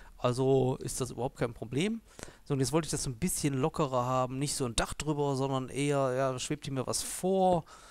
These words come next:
Äh, mach ich das mal so eben. Ich weiß gar nicht, ob ich das was schaffe. Ja, geht aber und, ah, nee, das ist jetzt doof. Da sollte nämlich,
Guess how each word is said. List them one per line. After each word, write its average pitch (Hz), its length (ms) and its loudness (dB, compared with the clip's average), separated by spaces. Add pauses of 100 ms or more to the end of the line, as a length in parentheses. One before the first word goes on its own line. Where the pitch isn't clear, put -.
(280)
Äh, 135 140 2
mach 151 160 -2
ich - 60 -6
das - 140 -6
mal 127 140 -2
so 160 340 -4
eben. 160 240 -4
Ich 139 80 -6
weiß 147 160 -4
gar 147 60 -2
nicht, 139 100 -2
ob - 100 -4
ich 127 60 -6
das - 80 -12
was 127 80 -6
schaffe. 190 720 2 (680)
Ja, 107 220 0
geht 131 240 0
aber 139 240 2
und, 131 160 -4 (560)
ah, 143 420 2
nee, 143 220 0
das 135 160 -2
ist 135 120 0
jetzt - 240 0
doof. 135 300 0
Da 120 140 -2
sollte 139 260 -2
nämlich, 127 340 -4